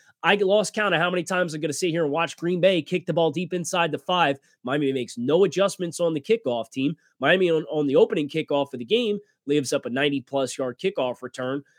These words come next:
because they have Clayton Fejedelem moonwalking his way through the hole to try and tackle on the kickoff team. They go surprise onside kick when they're up ten three for no reason whatsoever to short, set the Packers up on a short field.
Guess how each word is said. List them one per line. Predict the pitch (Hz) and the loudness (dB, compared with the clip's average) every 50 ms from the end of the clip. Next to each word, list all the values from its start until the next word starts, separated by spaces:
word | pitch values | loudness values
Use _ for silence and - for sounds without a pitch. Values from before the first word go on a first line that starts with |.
| _ _ - | _ _ -8
because | 127 120 - 135 123 107 98 | -8 -4 -2 -2 -2 -2 0
they | 113 147 190 220 185 127 - | 2 2 2 2 0 -4 -14
have | - 110 120 120 110 | -10 -8 -6 -6 -6
Clayton | _ - 160 156 143 110 | _ 0 -2 0 -2 -4
Fejedelem | - - 160 220 208 139 143 120 123 117 120 123 | 0 4 4 4 4 4 -2 -2 -2 -2 -2 2
moonwalking | 147 220 269 247 175 127 123 120 120 - - 123 117 | 6 6 6 6 4 2 0 -2 -2 -4 -6 -6 -4
his | 123 110 - | -6 -8 -4
way | 123 143 165 156 | -2 -2 -2 -2
through | - - 151 143 | -4 -4 -6 -4
the | 123 117 | -4 -2
hole | 113 175 226 - 170 170 175 _ _ _ _ _ _ - | 2 4 4 6 4 2 -2 _ _ _ _ _ _ -8
to | 143 | -6
try | 135 - 175 147 147 | -4 -2 0 0 0
and | 139 127 | 0 0
tackle | 127 156 147 147 143 - 143 | 2 2 2 2 2 0 -2
on | 143 143 131 | 0 0 -2
the | 123 | -2
kickoff | - - 208 202 202 139 123 120 113 - | 2 2 2 2 4 -2 -2 -2 -4 -6
team. | - - 131 135 151 165 - _ _ _ _ - | -6 -4 -2 -2 -2 -2 -6 _ _ _ _ 0
They | 139 147 | 0 4
go | 160 185 165 | 4 4 2
surprise | 147 - - 135 - 160 180 226 226 202 | 2 0 -6 -6 -2 2 2 2 2 2
onside | 202 180 170 156 - 165 147 147 143 143 | 2 2 2 0 0 0 0 0 0 0
kick | - 190 196 - - | 0 -2 -2 0 0
when | 143 143 | 0 0
they're | 139 135 131 151 | 0 2 2 0
up | 160 160 - | 0 -2 -2
ten | - 160 156 147 139 | -4 -2 -2 -2 -4
three | - - 156 156 | -4 -6 -6 -6
for | - - 113 107 | -6 -8 -12 -8
no | 113 120 151 202 214 180 | -2 2 4 4 4 4
reason | 143 151 170 180 139 139 123 123 | 2 0 0 0 0 -2 -2 0
whatsoever | 135 170 185 - - 131 127 175 214 185 | 0 0 0 0 -2 0 0 0 0 0
to | 139 | -2
short, | 117 - - 156 165 135 123 117 | -4 -4 -4 -4 -4 -4 -6 -10
set | - - 165 160 | -4 -4 -4 -4
the | - | -4
Packers | 123 147 160 190 - 151 135 123 | -2 0 0 0 0 -2 -4 -2
up | 143 139 - - | -2 -4 -4 -6
on | 135 127 | -8 -8
a | 110 | -8
short | - - - 147 147 127 - | -10 -10 -6 -4 -4 -6 -6
field. | - 185 226 196 170 180 | -6 0 2 2 2 0